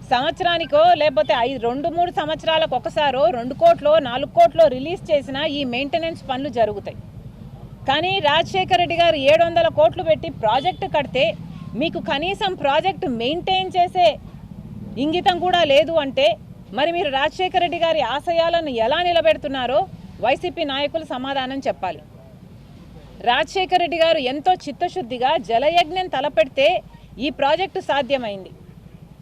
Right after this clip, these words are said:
లక్ష ఎకరాలకు నీళ్ళిస్తున్నది ఒంగోలు పట్టణంతో సహా చుట్టుపక్కల మండలాలకు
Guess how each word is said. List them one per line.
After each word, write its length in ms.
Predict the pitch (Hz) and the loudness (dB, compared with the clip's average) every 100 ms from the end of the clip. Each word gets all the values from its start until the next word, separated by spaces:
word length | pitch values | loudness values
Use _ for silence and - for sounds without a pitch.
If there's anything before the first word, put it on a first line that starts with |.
| - | -6
లక్ష 220 | 220 277 370 330 | -4 -2 2 4
ఎకరాలకు 420 | 294 349 359 370 262 | 4 2 2 0 -2
నీళ్ళిస్తున్నది 680 | 254 339 359 - 302 262 277 370 - - - - | -4 -4 -6 -6 -6 -6 -6 -8 -14 -20 -14 -6
ఒంగోలు 360 | 262 320 359 | -2 2 2
పట్టణంతో 600 | - 320 320 311 339 330 | 2 -2 -2 -2 -2 -2
సహా 300 | 302 262 262 320 294 | -2 -4 -4 -4 -6
చుట్టుపక్కల 460 | 269 349 - 330 | -8 -6 -2 0
మండలాలకు 720 | 294 254 277 311 294 277 330 | -2 -4 -2 0 0 -2 -6